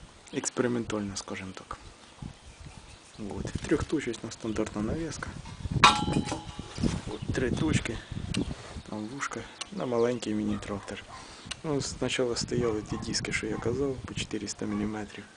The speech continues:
Показали себе дуже хорошо, але на чуть-чуть менше міжряддя. І легкі вони. Для мотоблока буде в самий раз. Може, хто захоче, щоб йому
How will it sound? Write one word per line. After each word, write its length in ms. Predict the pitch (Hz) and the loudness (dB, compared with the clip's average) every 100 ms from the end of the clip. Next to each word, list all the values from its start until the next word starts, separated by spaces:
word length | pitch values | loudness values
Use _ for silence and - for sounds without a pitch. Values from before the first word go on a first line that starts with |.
| - - - - - - - | -10 -4 -4 -4 -14 -14 -4
Показали 460 | - 117 120 113 | 4 6 8 6
себе 260 | 110 110 110 | 4 2 2
дуже 260 | 113 110 | 2 -2
хорошо, 500 | 107 117 120 - 165 165 - | -2 -2 0 2 0 -2 -2
але 680 | 131 151 156 135 139 139 | -2 -2 -2 -2 -2 -2
на 200 | 143 135 143 - - - - - - - - - - - - - - - - - - | -4 -6 -8 -14 -16 -16 -10 -10 -10 -18 -18 -16 -14 -16 -20 -20 -20 -20 -18 -18 -6
чуть-чуть 340 | - 131 - 120 | -2 0 0 2
менше 360 | 117 120 - | 2 0 0
міжряддя. 580 | 117 113 104 104 104 101 101 - - - - - - - - | -2 -2 0 2 2 -2 -10 -14 -18 -18 -20 -20 -20 -20 -4
І 180 | 240 196 | 2 6
легкі 360 | 143 127 - 113 | 8 8 4 -2
вони. 240 | 101 98 - - - - - - | -2 -4 -10 -16 -20 -20 -20 2
Для 100 | 131 | 2
мотоблока 560 | 131 123 135 143 135 120 | 4 2 2 4 4 4
буде 200 | 123 120 | 2 0
в 60 | |
самий 320 | - 127 123 156 | 2 0 2 0
раз. 260 | 190 - - - - - - - - - - - - - - - - - - - - - - - | -2 -6 -14 -20 -20 -18 -16 -14 -14 -16 -18 -20 -18 -18 -18 -14 -10 -10 -8 -10 -10 -16 -10 4
Може, 260 | 139 123 | 6 8
хто 200 | - 131 | 6 6
захоче, 420 | 120 113 123 113 | 6 6 4 4
щоб 200 | - 117 | 4 4
йому 260 | 113 117 | 2 2